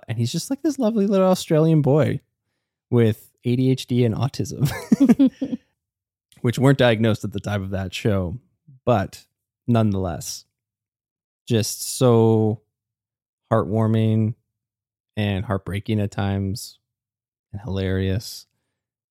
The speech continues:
Speaker 1: Highly recommend checking out. I'm not sure if it's streaming anywhere anymore. It was on Netflix for a spell. I'm not sure if it's still there, but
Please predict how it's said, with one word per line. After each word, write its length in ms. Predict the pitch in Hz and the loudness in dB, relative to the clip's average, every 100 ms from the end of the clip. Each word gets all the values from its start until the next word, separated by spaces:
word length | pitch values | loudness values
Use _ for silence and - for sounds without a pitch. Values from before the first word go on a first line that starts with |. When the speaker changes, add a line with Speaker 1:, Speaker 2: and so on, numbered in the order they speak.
| _ - | _ -2
Speaker 1:
Highly 220 | 117 113 | 0 2
recommend 340 | 101 - 95 101 | 0 -2 -4 -6
checking 340 | 127 - 101 | -8 -8 -6
out. 140 | 90 - | -6 -4
I'm 100 | 139 | -2
not 180 | 170 | -2
sure 180 | 170 175 | 0 0
if 80 | 170 | 0
it's 120 | 143 | -2
streaming 360 | - 113 123 117 | -4 0 2 2
anywhere 560 | 104 92 87 90 92 - _ _ _ - | 2 0 -2 -2 -4 -8 _ _ _ -4
anymore. 520 | 101 98 95 90 82 | 0 0 0 0 -2
It 180 | 90 87 | -4 0
was 240 | 113 113 | 2 2
on 160 | 107 101 | 2 0
Netflix 540 | 98 - 101 90 - | -2 -4 -6 -6 -10
for 240 | - 98 | -6 -4
a 40 | 98 | -4
spell. 360 | - 98 90 | -6 -4 -4
I'm 80 | 87 | -4
not 160 | 95 87 | -4 -6
sure 120 | 92 | -8
if 80 | - | -10
it's 120 | - | -10
still 200 | - 87 | -8 -6
there, 220 | 90 90 | -4 -6
but 300 | 87 80 85 | -6 -8 -10